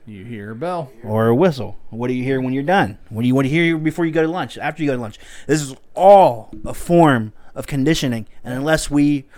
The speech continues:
Speaker 2: are brought aware of what's being perpetrated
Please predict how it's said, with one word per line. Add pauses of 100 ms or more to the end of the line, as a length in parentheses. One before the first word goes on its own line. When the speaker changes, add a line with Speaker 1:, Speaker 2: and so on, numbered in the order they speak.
(160)
Speaker 2:
are
brought
aware (340)
of
what's (340)
being
perpetrated